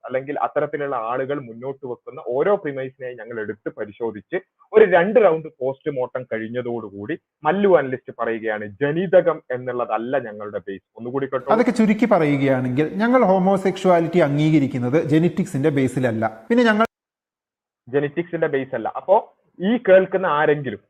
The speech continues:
Speaker 1: ജനറ്റിക്സ്, ആ, ജനിതകമായി അവർ അങ്ങനെയാണല്ലോ, അതുകൊണ്ട് അവർക്ക് അതാവാമല്ലോ എന്ന് ചിന്തിക്കുന്നുണ്ടെങ്കിൽ തിരുത്തിക്കോളൂ. മല്ലു അനലിസ്റ്റ് പറയുന്നു, ആ, ഹോമോസെക്ഷുവാലിറ്റിയെ ഞങ്ങൾ അംഗീകരിക്കുന്നത് ജനറ്റിക്സിന്റെ ബേസിലല്ല. ഇനിയുള്ളത് എന്താണ്?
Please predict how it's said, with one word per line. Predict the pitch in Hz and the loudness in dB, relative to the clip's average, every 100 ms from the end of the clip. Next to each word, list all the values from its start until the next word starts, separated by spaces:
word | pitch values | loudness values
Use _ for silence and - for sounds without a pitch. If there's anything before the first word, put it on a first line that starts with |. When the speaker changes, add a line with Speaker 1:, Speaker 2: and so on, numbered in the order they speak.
| _ - | _ -4
Speaker 1:
ജനറ്റിക്സ്, | 143 170 180 277 - 170 139 117 | 0 0 0 -6 -6 -6 -6 -4
ആ, | 123 131 | -4 -4
ജനിതകമായി | 135 165 220 196 175 156 | -2 2 4 4 0 0
അവർ | 143 131 | 0 0
അങ്ങനെയാണല്ലോ, | 123 127 123 113 113 110 110 143 | -2 -6 -6 -6 -6 -6 -2 0
അതുകൊണ്ട് | 180 208 180 | 2 2 2
അവർക്ക് | 151 147 131 | 0 0 -2
അതാവാമല്ലോ | 117 113 117 120 110 104 113 - _ _ | -2 -2 -2 -4 -8 -8 -6 -6 _ _
എന്ന് | 135 170 214 | 0 2 0
ചിന്തിക്കുന്നുണ്ടെങ്കിൽ | 202 135 135 135 135 120 113 113 139 208 _ - | -2 -6 -10 -10 -10 -10 -10 -10 -10 -12 _ -16
തിരുത്തിക്കോളൂ. | 110 107 156 143 117 113 | -14 -10 -10 -6 -4 -6
മല്ലു | 107 107 147 | -10 -8 -4
അനലിസ്റ്റ് | 123 117 - 113 | -4 -6 -10 -8
പറയുന്നു, | 107 107 104 101 _ _ _ - | -6 -6 -10 -14 _ _ _ -4
ആ, | 107 107 | 0 0
ഹോമോസെക്ഷുവാലിറ്റിയെ | 104 131 143 135 123 120 113 113 | 4 4 4 -4 -6 -4 -4 -4
ഞങ്ങൾ | 107 104 120 | -4 -4 -4
അംഗീകരിക്കുന്നത് | 113 107 110 107 104 110 107 262 - 98 | -4 -4 -8 -8 -10 -8 -4 -4 -6 -8
ജനറ്റിക്സിന്റെ | 104 113 - 113 - 107 | -8 -8 -10 -12 -10 -8
ബേസിലല്ല. | 98 98 101 95 98 87 - | -6 -8 -6 -6 -2 -4 -4
ഇനിയുള്ളത് | 123 156 165 156 156 | -4 0 2 4 2
എന്താണ്? | 156 156 226 | 2 0 0